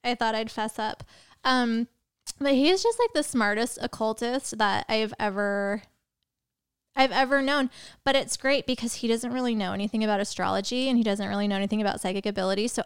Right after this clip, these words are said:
I get to look smart next to him. We just have, like, different specialties. So I like it. All right. Um, but anyways, that's gonna be great for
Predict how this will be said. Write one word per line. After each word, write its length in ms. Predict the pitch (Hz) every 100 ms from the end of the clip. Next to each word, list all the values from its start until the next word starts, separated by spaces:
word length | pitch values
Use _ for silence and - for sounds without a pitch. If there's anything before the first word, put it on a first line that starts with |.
| -
I 140 | 214
get 160 | 214 -
to 80 |
look 200 | 269 269
smart 280 | - 294 277
next 300 | 220 202 -
to 100 | 262
him. 400 | 254 294 302 294
We 100 | 262
just 220 | 277 311 -
have, 220 | 311 302
like, 220 | 311 311 - - -
different 420 | - 392 339 311
specialties. 880 | - 349 403 370 302 254 214 202 -
So 120 | - 220
I 100 | 196
like 240 | 190 190
it. 160 | 190 - - - _ _
All 100 | 254
right. 220 | 226 196 -
Um, 240 | - 254 240
but 220 | 247 240
anyways, 340 | 262 240 208
that's 220 | 208 220 -
gonna 160 | 262
be 100 | 240
great 320 | 220 220 214
for 720 | - 220 208 208 202 196 196